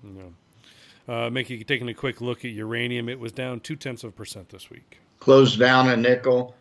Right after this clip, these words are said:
Speaker 2: I went looking for news of Cigar Lake restarting. Could not find any evidence that it has, although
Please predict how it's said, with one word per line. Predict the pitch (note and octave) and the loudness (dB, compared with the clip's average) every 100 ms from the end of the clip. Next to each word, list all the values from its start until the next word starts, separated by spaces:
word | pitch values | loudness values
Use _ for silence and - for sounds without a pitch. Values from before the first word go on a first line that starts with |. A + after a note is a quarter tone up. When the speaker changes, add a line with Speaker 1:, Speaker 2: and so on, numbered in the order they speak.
| _ | _
Speaker 2:
I | A2 A#2+ | -2 2
went | B2 A#2+ | 4 4
looking | B2+ D3 D3 C#3 C3 | 4 4 4 0 -2
for | C3 A#2 | -2 -2
news | B2 C3+ C#3 C3+ B2 | 2 4 4 0 -4
of | A2 | -6
Cigar | - A#2+ A2 B2 B2+ A#2 | -6 -6 0 2 4 4
Lake | A2 A#2+ C#3 C3+ - - | 4 6 4 2 -14 -10
restarting. | A#2 B2+ - - A#2+ B2 C3 C#3 C3+ C3+ _ _ _ _ _ _ - | -4 -2 -2 -2 2 4 4 2 -2 -6 _ _ _ _ _ _ 4
Could | C3 B2+ | 4 6
not | C3+ C#3+ - - | 2 0 -2 2
find | B2+ C3+ B2 | 4 6 4
any | A2 B2 B2+ B2 | 0 0 2 4
evidence | A#2+ B2 A2+ A2+ G#2+ - | 4 2 2 0 -2 0
that | G#2 | 0
it | G2+ F#2+ | 0 0
has, | B2 A#2+ A2 G2+ - - - - | 2 2 2 -2 -6 -12 -20 -4
although | G#2+ A2+ A#2 A#2 A2+ A2 | 2 4 6 6 6 4